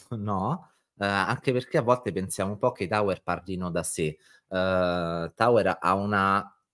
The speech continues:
folta schiera di appassionati, di s-, di fan <laughs> che, che conoscono già i suoi profumi, ehm,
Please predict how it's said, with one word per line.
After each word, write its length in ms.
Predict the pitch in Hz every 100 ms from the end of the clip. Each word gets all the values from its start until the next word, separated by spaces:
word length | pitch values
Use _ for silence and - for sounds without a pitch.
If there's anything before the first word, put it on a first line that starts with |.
| _ _ _ -
folta 520 | - 165 113 - 95
schiera 680 | - - 107 101 101 95 87
di 220 | 87 87
appassionati, 1040 | 87 - 85 - 101 92 98 117 120 113 92
di 200 | 92 90
s-, 180 | -
di 220 | 87 90 92
fan 760 | 104 101 117 120 107 101 110
<laughs> 640 | 135 - 190 - - -
che, 600 | - 98 92 87 87 85 -
che 180 | 104
conoscono 760 | - 110 131 117 - - 98 92
già 260 | 87 104 95
i 60 |
suoi 160 | - 92
profumi, 720 | 87 - 123 139 147 147 160 - _ _ -
ehm, 1080 | 104 101 95 92 92 87 87 87 85 87